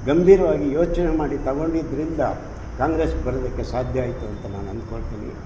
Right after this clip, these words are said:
ಹೀಗಾಗಿ ಕಾಂಗ್ರೆಸ್ ತನ್ನ ದೌರ್ಬಲ್ಯಗಳ ಹಿನ್ನೆಲೆಯಲ್ಲೂ ಕೂಡ ಒಳ್ಳೆಯ ಆಡಳಿತ, ಒಳ್ಳೆಯ ಇಶ್ಯೂಸನ್ನು ಇವತ್ತು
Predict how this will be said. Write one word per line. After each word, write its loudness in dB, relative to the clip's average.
ಹೀಗಾಗಿ 0
ಕಾಂಗ್ರೆಸ್ 4
ತನ್ನ 0
ದೌರ್ಬಲ್ಯಗಳ 2
ಹಿನ್ನೆಲೆಯಲ್ಲೂ 2
ಕೂಡ -2
ಒಳ್ಳೆಯ 6
ಆಡಳಿತ, 2
ಒಳ್ಳೆಯ 4
ಇಶ್ಯೂಸನ್ನು 0
ಇವತ್ತು -2